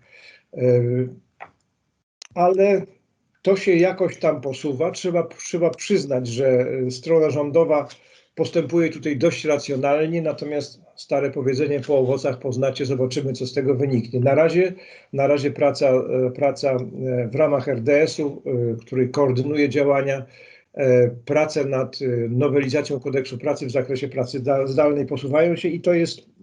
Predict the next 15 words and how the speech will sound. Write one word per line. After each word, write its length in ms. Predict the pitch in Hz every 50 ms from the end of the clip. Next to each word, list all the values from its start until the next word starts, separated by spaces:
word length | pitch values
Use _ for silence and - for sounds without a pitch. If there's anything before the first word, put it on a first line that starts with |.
| 95 143
to 100 | 143 170
jest 160 | 160 151 135 120
drugi 280 | 139 160 156 147 139
pozytyw. 500 | 131 147 139 123 131 120 - 120 101 101 - - - - - - - - - - - - - - _ _ _ _
Jeśli 260 | 151 160 165 - 180
chodzi 280 | - 190 196 - 165 185
o 240 | 185 180 170 - - - - - - - 143
negatywy, 720 | 143 160 156 160 160 151 - 180 175 139 120 120 107 104 - _ _ _ _ _ _ _ _ _ _ _ _ _ _ _
pierwszy 340 | - 185 220 196 - - 202
negatyw 460 | 190 185 165 185 185 185 - 185 190
to 100 | - 175
jest 200 | 170 165 165 -
kwestia 540 | - 180 170 165 - - 185 170 170 165 - 139
związana, 760 | 139 123 117 113 151 151 156 139 160 165 170 165 165 165 131 123 _ _ - _ _ _ _
kwestia 380 | - 180 185 - - 185 175